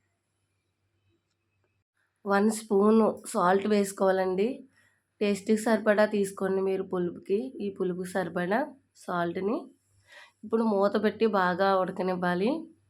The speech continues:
నూనె పైకి తేలేంత వరకు కూడా ఉడకనివ్వాలండి ఈ కర్రీని. అప్పుడే పర్ఫెక్ట్‌గా ఉడికినట్టు. ఇవి ఉడికిన తర్వాత కొత్తిమీర వేసుకున్నాను.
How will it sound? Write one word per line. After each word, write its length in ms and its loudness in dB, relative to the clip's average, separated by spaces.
నూనె 400 2
పైకి 360 2
తేలేంత 580 4
వరకు 360 2
కూడా 280 4
ఉడకనివ్వాలండి 880 0
ఈ 100 0
కర్రీని. 520 0
అప్పుడే 340 -2
పర్ఫెక్ట్‌గా 640 2
ఉడికినట్టు. 560 0
ఇవి 120 0
ఉడికిన 380 2
తర్వాత 420 2
కొత్తిమీర 520 2
వేసుకున్నాను. 640 0